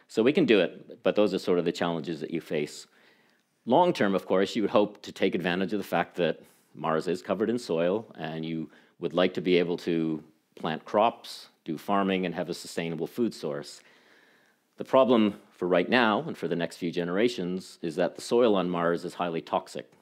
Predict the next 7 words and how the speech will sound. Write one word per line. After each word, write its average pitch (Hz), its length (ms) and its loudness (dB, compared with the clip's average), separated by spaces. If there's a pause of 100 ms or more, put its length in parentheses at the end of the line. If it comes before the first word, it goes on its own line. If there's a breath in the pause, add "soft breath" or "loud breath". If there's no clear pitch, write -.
(140)
It's - 100 -20
filled 90 240 -4
with 87 80 -6
something 85 260 -8
called 82 300 -4
perchlorates. 78 800 -6 (680 soft breath)
And 73 460 -8